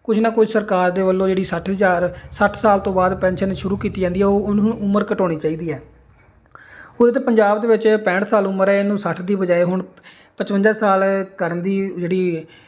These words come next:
ਗੁਹਾਰ ਹੈ, ਜਿਹੜੀ ਆਪਾਂ ਲਾਈ ਸੀ, ਜਾਂ ਫਿਰ ਸੋਸ਼ਲ ਮੀਡੀਆ 'ਤੇ ਜਿੰਨੇ ਵੀ ਚੈਨਲ ਨੇ, ਉਹ ਲਾ ਰਹੇ ਨੇ ਕਿ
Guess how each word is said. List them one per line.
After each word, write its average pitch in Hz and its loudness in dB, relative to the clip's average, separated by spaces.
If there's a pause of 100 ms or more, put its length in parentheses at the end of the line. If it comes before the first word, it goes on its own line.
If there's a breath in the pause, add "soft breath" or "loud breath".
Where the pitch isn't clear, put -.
(160 soft breath)
ਗੁਹਾਰ 170 2
ਹੈ, 202 4
ਜਿਹੜੀ 196 0
ਆਪਾਂ 185 2
ਲਾਈ 170 0
ਸੀ, 214 -2 (240 loud breath)
ਜਾਂ 175 0
ਫਿਰ 190 -4
ਸੋਸ਼ਲ 190 0
ਮੀਡੀਆ 185 2
'ਤੇ 180 0
ਜਿੰਨੇ 175 0
ਵੀ 185 0 (380 loud breath)
ਚੈਨਲ 180 0
ਨੇ, 185 0
ਉਹ 180 -2
ਲਾ 165 2
ਰਹੇ 185 2
ਨੇ 202 2
ਕਿ 214 0